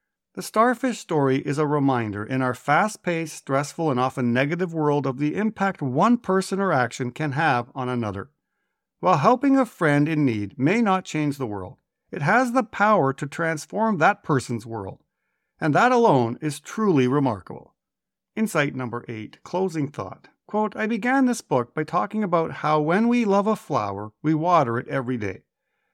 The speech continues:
Now you are the one doing the planting, planting seeds for others,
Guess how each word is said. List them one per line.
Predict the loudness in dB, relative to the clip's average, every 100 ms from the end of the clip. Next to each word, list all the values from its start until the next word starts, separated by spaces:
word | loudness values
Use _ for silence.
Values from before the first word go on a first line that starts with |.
| _
Now | 2 4 4
you | 2 2
are | 2 2
the | 0
one | 2 2 2
doing | 2 0 0
the | -2
planting, | -2 -4 -4 -6 -8
planting | -4 -2 0 -2
seeds | -2 -2 -2 -4
for | -4 0
others, | 0 -2 -4